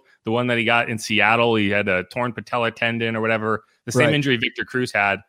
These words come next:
Speaker 1: It's a very difficult injury to come back from. He was back from it within, in, like, ten months, but he never really got right. And so he, what he said was the year away from football,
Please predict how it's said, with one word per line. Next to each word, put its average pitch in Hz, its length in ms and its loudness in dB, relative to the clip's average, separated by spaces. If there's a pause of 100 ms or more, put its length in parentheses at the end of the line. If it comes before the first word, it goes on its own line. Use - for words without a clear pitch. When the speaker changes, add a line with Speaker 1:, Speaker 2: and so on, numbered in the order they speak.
(100)
Speaker 1:
It's - 80 -20
a 101 60 -8
very 139 220 2
difficult 131 520 -2
injury 120 220 -2
to 107 80 -2
come 104 160 -2
back 117 240 0
from. 104 160 -2
He 127 80 -2
was 127 100 -2
back 123 240 0
from 117 140 -4
it 104 80 -6
within, 107 280 -4
in, 107 140 -2
like, 95 160 -4
ten 135 220 -2
months, 107 400 -2 (320)
but 170 100 0
he 180 80 4
never 202 240 6
really 170 220 4
got 120 260 2
right. 107 240 2
And 107 160 -4
so 127 100 0
he, 131 200 -4
what 127 160 -2
he 175 100 0
said 147 220 0
was 120 100 -2
the 113 100 -4
year 127 180 2
away 123 180 2
from 104 160 -4
football, 110 580 2